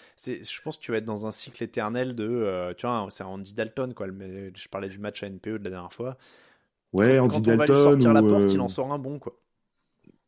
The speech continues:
Speaker 2: ou un Alex Smith, ce genre de, ce genre de, de quarterback, mais, euh, mais c'est pas le premier quarterback que je pousserai sous le bus, notamment cette
Speaker 1: Mmh,
Speaker 2: saison.
Speaker 1: mmh, mmh. Ouais, c'est sûr.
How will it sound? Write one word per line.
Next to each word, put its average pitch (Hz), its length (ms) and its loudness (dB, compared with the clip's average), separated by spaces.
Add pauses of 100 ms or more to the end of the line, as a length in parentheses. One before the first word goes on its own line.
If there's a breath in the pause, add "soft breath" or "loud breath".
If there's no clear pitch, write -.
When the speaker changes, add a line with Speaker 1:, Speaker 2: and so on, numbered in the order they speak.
(240)
Speaker 2:
ou 101 220 0
un 101 240 2
Alex 120 280 2
Smith, 160 360 -2
ce - 160 -12
genre 104 220 -4
de, 95 500 2
ce 92 160 -12
genre 92 180 -6
de, 92 200 0
de 95 100 -2
quarterback, 120 580 -2
mais, 95 200 0
euh, 90 280 0 (880 soft breath)
mais 92 140 -4
c'est 98 160 0
pas 135 140 4
le 131 80 2
premier 131 280 2
quarterback 123 460 0
que 117 100 -4
je - 80 -6
pousserai - 300 -4
sous 110 160 -2
le 113 60 -2
bus, 107 260 -4 (240)
notamment 95 380 -2
cette 117 140 -4
Speaker 1:
Mmh, - 20 -8
Speaker 2:
saison. 98 220 -6
Speaker 1:
mmh, 92 200 -18
mmh. - 360 -20
Ouais, - 160 -20
c'est - 180 -20
sûr. - 240 -20